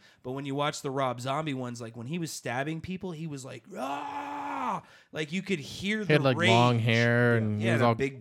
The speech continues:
Speaker 2: yeah.
Speaker 1: beard, kinda look,
Speaker 2: Mm-hmm.
Speaker 1: looking like me right now.
Speaker 2: Oh, yeah.
Speaker 1: I'm
Speaker 2: That
Speaker 1: like,
Speaker 2: is actually kinda strange.
Speaker 1: A little bit.
Speaker 2: Hmm.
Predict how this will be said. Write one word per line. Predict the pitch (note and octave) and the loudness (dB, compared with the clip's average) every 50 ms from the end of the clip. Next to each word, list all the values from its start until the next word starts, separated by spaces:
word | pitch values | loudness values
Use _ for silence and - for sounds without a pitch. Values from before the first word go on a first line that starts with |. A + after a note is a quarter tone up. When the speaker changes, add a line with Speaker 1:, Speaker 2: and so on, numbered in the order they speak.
| G#2+ | 0
Speaker 2:
yeah. | B2 B2 | 2 2
Speaker 1:
beard, | C3 C#3 C#3+ C#3+ C#3+ C#3+ - | 2 2 2 -2 -4 -8 -8
kinda | - D#3 C#3 C3 | -8 -6 -6 -4
look, | B2+ B2+ B2+ | -4 -4 -2
Speaker 2:
Mm-hmm. | A2+ A2 A2+ B2+ | -2 -4 -4 -6
Speaker 1:
looking | C3+ C3 C3 B2 | -6 -8 -8 -10
like | B2 B2 A#2+ | -10 -10 -10
me | B2+ B2 B2 B2+ C3 | -12 -12 -12 -12 -14
right | C3+ C3+ B2 - | -14 -16 -16 -18
now. | - C3 C3+ - | -18 -18 -12 -6
Speaker 2:
Oh, | F#2 G#2+ A2 | -2 0 2
yeah. | G#2+ G2+ G#2+ A2 G#2+ G#2 - - - - | 2 2 2 2 0 0 -2 -8 -16 -18
Speaker 1:
I'm | G#2+ A2 | -14 -8
Speaker 2:
That | G#2+ | -4
Speaker 1:
like, | A#2 C3+ | -2 -2
Speaker 2:
is | D3+ D3 A#2 G#2+ G#2 | -2 -2 -4 -4 -6
actually | F#2+ G2 - - - E3 B2+ A2 - - | -8 -8 -10 -12 -12 -12 -12 -12 -14 -14
kinda | - G2+ G#2 G#2 | -12 -12 -12 -14
strange. | - - G#2 G#2 G#2+ G#2+ | -14 -14 -12 -12 -8 -8
Speaker 1:
A | D3 | -6
little | F3+ D#3+ A#2+ A#2+ | -6 -6 -8 -12
bit. | A2+ A#2+ - _ | -12 -14 -14 _
Speaker 2:
Hmm. | C3+ A2 | -12 -12